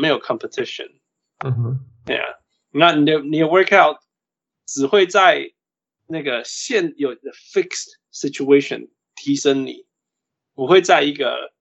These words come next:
Speaker 1: open competition 里面
Speaker 2: Yeah.
Speaker 1: 提升你。Yeah.
Speaker 2: Yeah.
Speaker 1: Yeah.所以，然后 Bill Simmons 说，“对啊，it's good to be uncomfortable, right?”
Speaker 2: 嗯。
Speaker 1: 然后 Steve Nash 说，“What about playing the game that actually matters?”
Speaker 2: Yeah，你的 piece，
Speaker 1: Yeah.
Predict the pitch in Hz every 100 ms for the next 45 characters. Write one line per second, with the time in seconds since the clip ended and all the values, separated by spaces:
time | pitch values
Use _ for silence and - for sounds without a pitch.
0 | _ _ _ _ _ _ - 165 160 139
1 | 123 - 113 - 123 - 107 107 110 107
2 | - _ _ _ 160 160 160 - 117 -
3 | 120 120 123 - - 156 - - 143 147
4 | - _ _ _ _ 143 123 - _ _
5 | _ _ - - 185 175 147 - _ -
6 | 139 156 151 139 165 165 165 147 127 139
7 | 135 160 123 104 135 - - 214 170 165
8 | 123 131 - 143 143 - 117 - - _
9 | _ _ - - - 135 117 - 135 147
10 | - - 165 170 143 131 135 139 180 220
11 | 220 220 - 196 202 190 156 160 165 165
12 | 143 139 143 147 135 120 117 117 - -
13 | - - - - 135 - - 131 110 113
14 | - 113 - 139